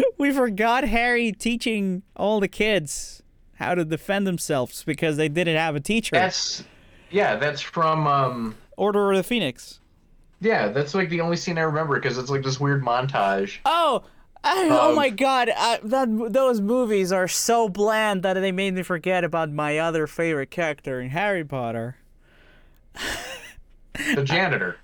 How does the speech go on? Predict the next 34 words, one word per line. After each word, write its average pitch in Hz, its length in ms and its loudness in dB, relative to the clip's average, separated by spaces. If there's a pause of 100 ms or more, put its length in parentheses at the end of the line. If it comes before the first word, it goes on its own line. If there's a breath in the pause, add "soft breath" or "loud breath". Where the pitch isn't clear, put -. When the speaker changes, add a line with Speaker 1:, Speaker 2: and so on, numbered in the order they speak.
Speaker 1:
I, 180 80 2
I 190 40 0
forgot 180 400 2
about 175 260 0
Luna 190 340 0
Lovegood. 156 600 0 (880 soft breath)
Speaker 2:
Oh, 196 320 4
yeah. 190 460 2 (280)
Speaker 1:
Luna 240 320 2
is 285 180 2
Speaker 2:
Luna 151 140 2
Speaker 1:
great. 180 180 4
Speaker 2:
said 180 140 4
one 175 140 2
of 175 80 0
the 160 80 0
funniest 175 560 -2
fucking 180 420 -4
things 139 420 -2
that 220 120 4
Speaker 1:
Lu-, 214 160 4
Speaker 2:
I've - 100 -2
ever 196 240 -2
heard. 143 320 -4
Speaker 1:
Luna's 226 460 4
great. 180 560 0
I 165 160 0
love 170 300 2
her. 156 280 0
She's 180 240 -4
so, 190 400 0 (160)
she's - 300 -6
so 156 340 -2
funny. 180 640 -2